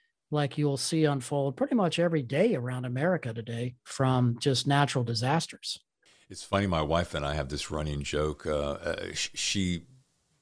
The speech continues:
Speaker 2: she won't like me telling this, but she has a tendency to let the gas can, uh, the gas tank go a little bit lower than I do. I like to always keep it half or above.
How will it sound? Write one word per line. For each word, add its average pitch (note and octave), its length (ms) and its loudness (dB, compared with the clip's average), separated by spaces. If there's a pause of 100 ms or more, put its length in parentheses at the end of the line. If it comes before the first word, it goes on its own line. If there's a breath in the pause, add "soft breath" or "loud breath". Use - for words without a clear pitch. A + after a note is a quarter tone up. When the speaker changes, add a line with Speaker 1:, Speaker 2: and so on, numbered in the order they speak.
(140)
Speaker 2:
she - 180 -2
won't D#2 220 -2
like C#2+ 260 -2
me C2 140 -6
telling D2 400 -4
this, C2+ 160 -6
but - 260 -6
she A2 260 4
has F2+ 260 2
a - 60 -6
tendency A#2 460 -2
to D2 60 -4
let D2+ 220 -4
the D#2 100 -8
gas A2+ 460 -2 (260)
can, D#2 240 -6
uh, C#2+ 360 -8
the F#2 120 -6
gas G#2+ 320 0
tank C#2 340 -8 (300)
go D#2 220 0
a C#2+ 40 -2
little D2 220 -6
bit - 140 -6
lower G2 280 0
than C#2 160 -4
I C#2 100 -4
do. C#2 160 -4
I D#2+ 100 4
like A#2 200 2
to F#2 80 0
always E2 300 -2
keep - 200 -8
it - 120 -6
half D#2 340 -6
or D2+ 80 -6
above. G#2 460 -8